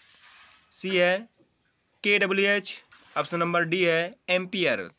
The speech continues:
तो ऑप्शन नंबर आपका डी सही हो जाएगा। हमेशा फ्यूज तार की रेटिंग जो की जाती है एम्पियर में की जाती है। ओके गाइस, क्वेश्चन नंबर एट करते हैं, शक्ति का मात्रक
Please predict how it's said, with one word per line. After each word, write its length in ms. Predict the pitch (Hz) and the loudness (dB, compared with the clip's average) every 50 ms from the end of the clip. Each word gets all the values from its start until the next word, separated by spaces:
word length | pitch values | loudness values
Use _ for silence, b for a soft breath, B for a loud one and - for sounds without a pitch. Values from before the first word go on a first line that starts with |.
| _ - | _ -2
तो 60 | 147 | -2
ऑप्शन 220 | 151 151 - 170 | -2 0 -2 -2
नंबर 180 | 170 170 170 170 | -2 0 2 2
आपका 400 | 165 165 - - 156 156 165 175 | 2 0 0 0 2 2 2 2
डी 400 | 165 151 156 165 175 196 214 226 | 0 -2 -4 -4 -4 -6 -8 -12
सही 300 | - - 165 151 165 165 | -8 -4 -2 0 0 2
हो 140 | 160 156 151 | 2 0 0
जाएगा। 460 | 139 143 139 139 139 127 127 120 120 | 0 0 0 0 0 0 -2 -2 -2
हमेशा 420 | 131 147 170 185 180 - 202 202 | 0 0 0 -2 0 0 0 -2
फ्यूज 320 | 190 180 185 175 170 165 - | 0 0 -2 -2 -2 -2 -2
तार 240 | 170 160 160 156 | 0 0 0 0
की 120 | 151 156 151 | -2 -4 -4
रेटिंग 400 | 147 151 151 151 160 170 165 160 | -2 -2 -2 -2 -4 -8 -8 -6
जो 120 | 156 151 | -8 -8
की 200 | 139 - 151 139 | -8 -8 -8 -6
जाती 360 | 135 143 135 131 - 151 143 | -4 -4 -4 -4 -4 -8 -8
है 160 | 143 156 175 180 | -6 -6 -8 -8
एम्पियर 520 | - - 147 147 147 143 160 170 175 180 | -8 -8 -10 -10 -10 -8 -4 -4 -2 -2
में 140 | 170 156 - | -2 -4 -6
की 200 | - 139 127 117 | -4 -6 -4 -2
जाती 360 | 117 110 110 - - 120 113 | -2 -2 -4 -4 -6 -8 -8
है। 240 | 104 98 92 - - - - | -8 -8 -10 -12 -14 -10 -10
ओके 200 | 147 151 175 170 | -8 -6 -2 0
गाइस, 280 | 175 175 190 190 190 - _ _ _ _ _ _ _ _ _ _ _ _ B B B B B B B B B B B B B B B B B B B _ _ _ _ _ | 2 2 0 0 -4 -8 _ _ _ _ _ _ _ _ _ _ _ _ B B B B B B B B B B B B B B B B B B B _ _ _ _ _
क्वेश्चन 260 | - 202 - - 254 | 0 2 2 4 4
नंबर 320 | 233 240 233 233 240 233 - - | 4 4 6 6 6 4 4 4
एट 200 | 196 208 214 - | 4 2 2 2
करते 300 | - 208 196 185 - 202 | 2 0 0 2 2 2
हैं, 320 | 202 196 196 196 196 202 | 2 4 4 2 2 0
शक्ति 580 | 196 - - - 220 - - _ _ 254 254 254 | -2 -4 -2 -2 -2 -2 -4 _ _ 0 2 2
का 320 | 254 - 208 196 196 196 | 0 2 2 4 4 4
मात्रक 600 | 185 170 170 170 175 170 - 175 190 202 208 202 | 4 4 4 4 4 2 0 0 0 0 0 -2